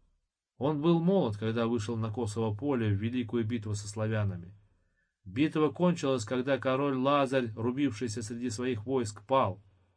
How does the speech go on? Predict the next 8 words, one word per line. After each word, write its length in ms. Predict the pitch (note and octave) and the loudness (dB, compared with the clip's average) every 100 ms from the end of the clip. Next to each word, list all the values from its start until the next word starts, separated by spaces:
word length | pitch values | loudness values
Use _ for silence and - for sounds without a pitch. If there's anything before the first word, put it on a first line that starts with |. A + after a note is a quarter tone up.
| _ _ _ _ _ | _ _ _ _ _
Но 320 | - F#2 C3 G#2+ | -6 -2 0 2
пал 300 | E3+ E3+ E3+ | 6 6 6
и 60 | |
победитель, 720 | - C#3+ E3 E3+ F3 - G2+ - _ _ _ _ | 0 -2 -2 0 -2 -4 -8 -10 _ _ _ _
отец 420 | - G2+ D3 D3+ | -8 -4 0 0
Баязета, 580 | A2 A#2 B2 A2+ D3 C3+ | 0 2 2 4 0 0
султан 460 | G#2+ B2+ A2 C3+ A#2+ | -4 -4 -2 -2 -2
Мурат. 400 | A2 A#2+ C3 | -2 0 0